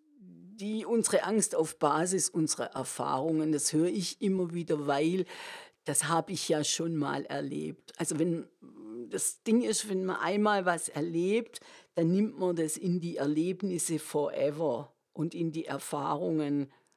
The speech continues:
forever, ja. Und manchmal ist die Angst auch so stark, dass sie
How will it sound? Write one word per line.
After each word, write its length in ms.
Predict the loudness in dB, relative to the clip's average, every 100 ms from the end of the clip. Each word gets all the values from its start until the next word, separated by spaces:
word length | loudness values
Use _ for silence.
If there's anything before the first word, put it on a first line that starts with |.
| _ -10
forever, 680 | -2 -2 0 -4 -2 -4 -6 -20 -12
ja. 260 | -6 -6 -6 -16 _ _ _ _ _
Und 300 | -4 -2 -2
manchmal 360 | 0 0 2 0
ist 140 | 2
die 100 | 0
Angst 280 | 0 0 0
auch 100 | 0
so 280 | 0 0 0
stark, 540 | 0 0 0 -2 -4
dass 200 | -6 -4
sie 260 | -2 -4 -8